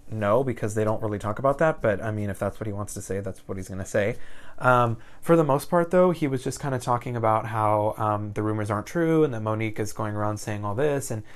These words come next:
he was kinda just talking smack, and it wasn't really important enough to kind of, you know,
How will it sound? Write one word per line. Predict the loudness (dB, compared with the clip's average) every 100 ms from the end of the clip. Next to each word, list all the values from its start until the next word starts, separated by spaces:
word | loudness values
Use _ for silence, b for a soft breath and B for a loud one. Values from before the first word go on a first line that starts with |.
| B B B
he | 0
was | 0 0
kinda | -4 -2 -2
just | 0
talking | -2 -2 -6
smack, | 0 0 0 -2 -4
and | -4
it | 0
wasn't | 0 0
really | 0 0 -2
important | -4 -4 -2
enough | -2 -4 -4
to | -6
kind | -4 -2
of, | -4 -8 B B B B B -12 -12
you | -4 0
know, | 0 0 -4